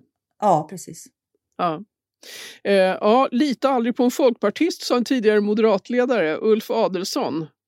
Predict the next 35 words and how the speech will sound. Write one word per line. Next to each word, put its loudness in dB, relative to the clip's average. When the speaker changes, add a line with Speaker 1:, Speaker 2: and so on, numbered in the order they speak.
Speaker 2:
Det -4
kanske -2
ligger -2
någonting -2
i -2
det -2
då, -2
att -6
man -6
kan -6
inte -6
riktigt -8
vara -4
säker -4
på -6
hur -6
de -6
kommer -6
att, -10
att -10
ställa -2
sig. -2
Det -8
beror -4
lite -4
grann -6
på -8
vilka -4
partier -4
som -6
ingår -4
i -4
en -6
koalition -8
kanske. -10